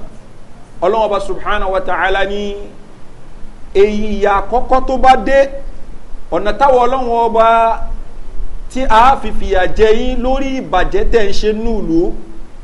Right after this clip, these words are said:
òun náà ni pé, "Ba'athna alaykum ibadan lana." Àwọn Ọlọ́run Ọba, à ń rán sí yín àwọn ẹrú wa kan.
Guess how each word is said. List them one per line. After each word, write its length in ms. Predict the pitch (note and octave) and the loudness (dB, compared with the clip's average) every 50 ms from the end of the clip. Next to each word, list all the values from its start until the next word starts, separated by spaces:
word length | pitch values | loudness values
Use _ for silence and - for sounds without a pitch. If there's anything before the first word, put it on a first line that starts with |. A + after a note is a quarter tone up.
| - - - | -6 -2 0
òun 180 | D3+ F3+ G3 G3 | 2 2 4 4
náà 140 | A3+ A3+ G#3 | 2 0 0
ni 100 | G3 - | 0 0
pé, 140 | - G3 E3 | 2 2 2
"Ba'athna 540 | E3 E3+ E3 E3 F#3+ G3+ - - F3 E3+ E3+ D#3+ D#3+ | 2 2 0 0 0 -2 -2 -4 -4 -4 -2 0 0
alaykum 520 | E3 E3 F#3+ G3 G3+ - - G3+ G#3 G3+ G3+ - - D#3 D#3+ | 0 0 0 0 0 -2 -2 -2 -2 -4 -6 -2 0 2 2
ibadan 720 | D#3+ - F3+ F#3 F#3+ G3 G3 G3 F#3+ F#3 G3+ G3 G3 G3 G3+ | 2 2 2 2 2 4 4 4 4 2 2 -2 0 2 2
lana." 320 | A3 A#3 A3 F#3+ F3 - - - - - - - - - - - - - - - | 4 4 4 2 0 -4 -8 -10 -12 -12 -10 -12 -10 -8 -4 -2 -2 0 2 2
Àwọn 180 | E3 F#3 G3+ G#3+ | 4 4 4 2
Ọlọ́run 260 | A3 A3 G#3 G3 F#3+ | 2 2 2 2 2
Ọba, 320 | F3+ F3+ F#3 F#3 F#3 F3 E3+ | 2 2 2 0 0 0 0
à 300 | D#3+ D#3+ F3 G3 G#3+ G#3 | 2 2 2 2 0 -2
ń 40 | F#3+ | -4
rán 140 | F#3 F3+ F3 | -4 -4 -4
sí 200 | - - - F#3 | -4 -2 0 2
yín 300 | F3+ E3+ F3+ F#3+ G3+ G3 | 4 4 4 4 4 2
àwọn 240 | F#3 E3+ D#3+ D#3+ D#3+ | 2 2 2 2 2
ẹrú 300 | D#3+ D#3+ D#3+ E3 E3 D#3+ D#3+ | 4 4 4 4 4 2 2
wa 160 | D#3 D3 C3 | 2 0 -2
kan. 240 | - - D3 D#3 | -4 -6 -8 -6